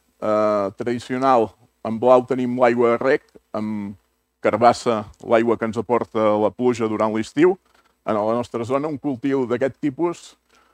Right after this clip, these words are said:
doncs, estaria a l'ordre de, de tretze mil metres cúbics per hectàrea, val?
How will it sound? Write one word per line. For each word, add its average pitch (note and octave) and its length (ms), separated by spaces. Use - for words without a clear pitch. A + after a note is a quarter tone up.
doncs, C#3 320
estaria C3+ 440
a D3 60
l'ordre C#3+ 560
de, A#2 240
de G#2+ 200
tretze A2+ 320
mil C#3 420
metres A#2+ 400
cúbics B2+ 360
per A#2 160
hectàrea, G2+ 500
val? C#3+ 260